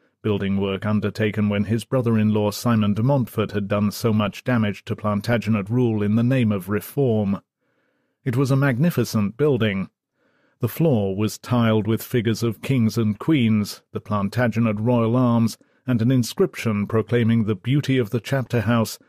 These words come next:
and the munificence of its royal builder. "As a rose is the flower of flowers, so this is the house of houses, which King Henry, friend of Christ and the Holy Trinity,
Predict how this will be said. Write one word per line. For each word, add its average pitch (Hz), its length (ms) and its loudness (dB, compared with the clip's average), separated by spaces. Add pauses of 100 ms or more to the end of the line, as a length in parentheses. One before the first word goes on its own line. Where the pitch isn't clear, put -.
(160)
and 120 140 2
the 117 60 2
munificence 123 840 0
of 107 100 -2
its 113 260 -6
royal 107 380 0
builder. 110 560 0 (1160)
"As 123 160 2
a 120 80 4
rose 165 540 4
is 123 220 0
the 120 120 0
flower 147 500 2
of 156 100 2
flowers, 110 640 0 (260)
so 117 380 2
this 120 240 0
is 127 140 0
the 135 120 2
house 127 400 0
of 156 120 0
houses, 117 640 0 (340)
which 113 320 -2
King 113 220 0
Henry, 117 460 0
friend 120 460 0
of 123 200 0
Christ 123 500 -2
and 123 160 0
the 120 60 2
Holy 120 320 2
Trinity, 120 640 0